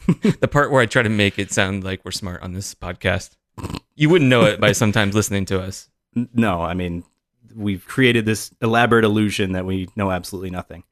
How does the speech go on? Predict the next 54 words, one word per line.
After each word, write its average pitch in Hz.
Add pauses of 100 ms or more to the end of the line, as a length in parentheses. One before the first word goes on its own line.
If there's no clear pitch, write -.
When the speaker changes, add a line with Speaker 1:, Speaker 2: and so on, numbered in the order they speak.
(240)
Speaker 1:
How, 185
how 190
was 196
Hawaii, 185
man? 117 (300)
Speaker 2:
It -
was 160
great. 151
It 110
was 113 (180)
pretty 147
spectacular. 104 (100)
It 107
was 110
my 107
first -
time 104
on, 101
uh, 101 (500)
on 104
the 90
islands 104
over 101
there, 110
and 104
we 98
had 101
a, 98
we 95
had 98
a 101
good 98
time. 101 (200)
Learned 131
a -
li-, 127
lot 117
of 107
lore, 107
Hawaiian, 107
Hawaiian 110
culture, 123 (640)
if 101
you 113
will. 120 (120)
Speaker 1:
Anything 110
interesting? 117
You, 123 (160)
anything 101
you 95
could 95
bring 104
back 101
and, 87